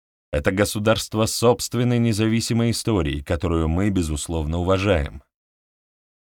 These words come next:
Лица сидящих за столом мрачнеют. «Идиот! Нельзя задевать их страхи!»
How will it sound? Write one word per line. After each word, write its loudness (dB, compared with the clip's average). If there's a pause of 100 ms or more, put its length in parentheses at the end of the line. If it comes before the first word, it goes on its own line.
(100)
Лица 0
сидящих 0
за -2
столом -2
мрачнеют. -4 (680)
«Идиот! -4 (340)
Нельзя 2
задевать 0
их -4
страхи!» -4